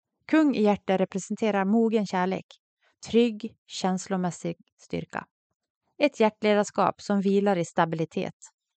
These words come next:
Det här kortet påminner om hur det känns när hjärtat står stadigt, när känslor får finnas utan att ta över,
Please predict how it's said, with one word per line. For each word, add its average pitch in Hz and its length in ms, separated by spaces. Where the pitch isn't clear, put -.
Det 220 80
här 269 140
kortet 208 440
påminner 190 460
om 165 320
hur 202 120
det 190 80
känns 185 480
när 185 80
hjärtat 196 400
står 196 320
stadigt, - 680
när 233 100
känslor 240 460
får 202 160
finnas 208 560
utan 240 360
att 208 140
ta 202 100
över, 190 440